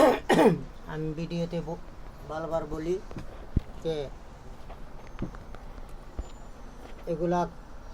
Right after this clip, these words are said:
<clears throat> লাইনে কাজ করতে গেলে এই চব্বিশ প্রকারের ধূপ লুনা আছে, ধূপ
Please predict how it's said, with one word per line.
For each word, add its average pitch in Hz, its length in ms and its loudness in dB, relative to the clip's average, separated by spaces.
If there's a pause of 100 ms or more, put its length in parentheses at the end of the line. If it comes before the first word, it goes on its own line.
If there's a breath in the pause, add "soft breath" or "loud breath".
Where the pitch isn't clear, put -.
(760)
<clears throat> 170 400 4
লাইনে 160 300 0
কাজ 170 200 0 (100)
করতে 170 300 -2
গেলে 170 240 4 (4000)
এই 143 220 -4 (2000)
চব্বিশ 180 440 0
প্রকারের 180 480 2
ধূপ 180 260 2
লুনা 190 340 4
আছে, 175 240 0
ধূপ 170 260 0